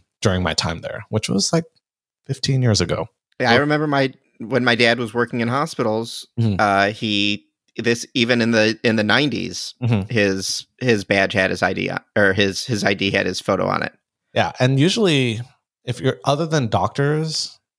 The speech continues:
Speaker 1: they don't have their last names on 'em. It's just their first names.
Speaker 2: Hmm.
Speaker 1: Yeah. And the crazy part is my fake doctor's I D, when I, I played a doctor on T V,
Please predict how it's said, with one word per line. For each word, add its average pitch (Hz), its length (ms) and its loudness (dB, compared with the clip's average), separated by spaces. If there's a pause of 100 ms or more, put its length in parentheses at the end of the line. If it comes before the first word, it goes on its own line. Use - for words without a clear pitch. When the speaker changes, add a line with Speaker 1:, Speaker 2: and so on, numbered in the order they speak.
(1200)
Speaker 1:
they 120 120 4
don't 127 180 2
have 143 140 0
their 131 100 4
last 101 280 2
names 98 220 -2
on 78 140 -6
'em. 78 160 -12 (300)
It's 117 160 0
just - 160 2
their 107 80 2
first - 260 -2
names. 87 340 -8 (420)
Speaker 2:
Hmm. 123 140 -14 (380)
Speaker 1:
Yeah. 101 200 0 (460)
And 117 160 2
the 110 60 2
crazy 180 300 2
part 107 240 0
is 98 160 -2
my 104 180 0
fake - 560 -2 (160)
doctor's 92 380 0
I 92 100 0
D, 92 220 -4
when 95 180 -4
I, 95 300 -2
I 101 80 -6
played 104 240 2
a 98 40 0
doctor 98 320 -2
on 90 120 -4
T 101 180 -4
V, 110 480 0